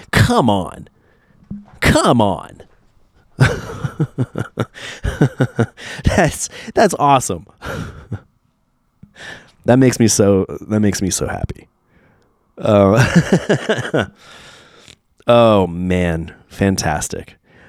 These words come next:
Uh, I'm gonna say, I don't need any assistance right now.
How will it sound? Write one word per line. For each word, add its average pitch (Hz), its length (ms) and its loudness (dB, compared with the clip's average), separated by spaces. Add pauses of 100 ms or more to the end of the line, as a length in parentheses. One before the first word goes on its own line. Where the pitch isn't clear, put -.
(440)
Uh, 95 640 4 (1400)
I'm 95 160 0
gonna 98 160 2
say, 92 380 -2 (100)
I 131 600 2 (240)
don't 120 760 2 (1900)
need 104 920 2 (1160)
any 101 680 -2 (580)
assistance - 1400 -4 (840)
right 95 540 0
now. 85 720 -8